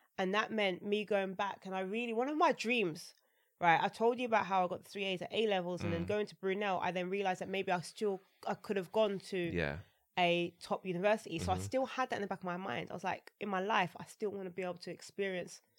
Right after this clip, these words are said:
Speaker 1: a top university.
Speaker 2: Yeah.
Speaker 1: So that was my chance,
Speaker 2: Hmm.
Speaker 1: right? So I thought, "Let me go and do an M B A."
Speaker 2: Okay. Wow.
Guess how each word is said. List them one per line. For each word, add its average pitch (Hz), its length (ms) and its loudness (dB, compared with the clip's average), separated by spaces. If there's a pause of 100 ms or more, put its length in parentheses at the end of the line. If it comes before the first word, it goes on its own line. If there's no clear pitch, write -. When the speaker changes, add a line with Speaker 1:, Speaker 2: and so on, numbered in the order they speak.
(140)
Speaker 1:
a 175 60 -6
top - 260 -8
university. 170 640 -4
Speaker 2:
Yeah. 87 200 -6 (760)
Speaker 1:
So 208 240 0 (1120)
that 269 180 10
was 226 140 4
my 208 120 2
chance, - 560 -4
Speaker 2:
Hmm. 98 160 -6 (120)
Speaker 1:
right? 185 320 -2
So 208 140 -6
I 196 80 -2
thought, 202 240 -6
"Let 220 140 0
me 240 80 -2
go 226 120 -2
and 202 120 -2
do 190 80 -6
an 185 80 -4
M 180 160 -6
B 180 160 -2
A." 175 220 -6 (640)
Speaker 2:
Okay. 131 240 2
Wow. 247 80 -4